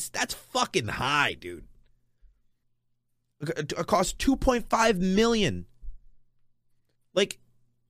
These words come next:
ima-, imagine you go to buy a product off, you know, your local Amazon dot com, and there is two point five million reviews for something, and it got a nine point one six out of ten. That's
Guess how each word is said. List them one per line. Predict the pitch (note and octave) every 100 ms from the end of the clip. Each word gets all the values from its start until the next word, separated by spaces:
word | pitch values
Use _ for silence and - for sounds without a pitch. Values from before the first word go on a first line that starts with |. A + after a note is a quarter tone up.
| _ _ _ _ -
ima-, | G3+ C4+ A3+
imagine | A3+ B3 D4 D4 A3 F#3
you | F#3
go | F3+ F#3
to | D#3+ C#3 E2+ G2
buy | A2+ G2 C#3 D#3
a | B2
product | - B2+ G#2 - - - - - _ -
off, | A2+ A#2 -
you | B2
know, | A2+ F#2+ F2+ E2
your | G#2+ A2
local | A#2 B2 A#2+ A2+ G2+
Amazon | A2+ A2+ G#2 A2 G2+
dot | F#2+ G2 -
com, | G#2 F#2 E2 D#2 - _ _ - - -
and | B2+ A#2+ A2 G2+ G2 - - _ _ _ _ _ _ _ _ _ B2
there | C3 E3+
is | A#2+ -
two | - F#3+
point | - F3 -
five | C#3 C3+ B2+ A2+
million | - G#2+ A2+ C3 D#3 D#3 D3
reviews | C3 G2 G#2 G2+ F#2+
for | - F2
something, | - E2 D#2 D2+ B1+
and | F2+
it | G2+
got | G#2+ F#2+
a |
nine | F2 F#2 F#2 G#2+
point | G#2+ A2 D#2+
one | F2+ F2+
six | - D#2+ D2+
out |
of | D2+
ten. | - C#2+ C#2 -
That's | D3+ -